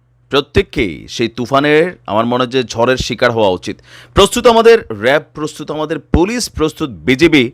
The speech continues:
প্রস্তুত সেনাবাহিনী, প্রস্তুত গোয়েন্দা সংস্থারা। It's time to action। আর গুনে গুনে মাত্র দুই দিন, নাম্বার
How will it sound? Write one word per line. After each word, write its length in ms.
প্রস্তুত 360
সেনাবাহিনী, 520
প্রস্তুত 380
গোয়েন্দা 360
সংস্থারা। 520
It's 180
time 280
to 60
action। 260
আর 280
গুনে 380
গুনে 260
মাত্র 640
দুই 240
দিন, 180
নাম্বার 420